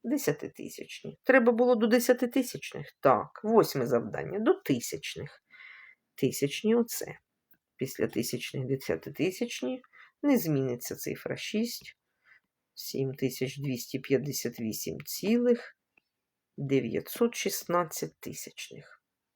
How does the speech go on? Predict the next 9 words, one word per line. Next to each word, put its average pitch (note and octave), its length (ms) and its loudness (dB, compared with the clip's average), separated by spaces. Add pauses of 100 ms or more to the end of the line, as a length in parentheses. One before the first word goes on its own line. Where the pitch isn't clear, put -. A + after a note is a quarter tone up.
(800)
Давайте G3+ 380 0
ще D#3 260 -2
одне C3 240 0
завдання. - 680 -8 (120)
Давайте F#3 420 2
до D#3 200 2 (180)
тисяч, - 840 2 (120)
до D3+ 180 -2
тисяч. - 840 -2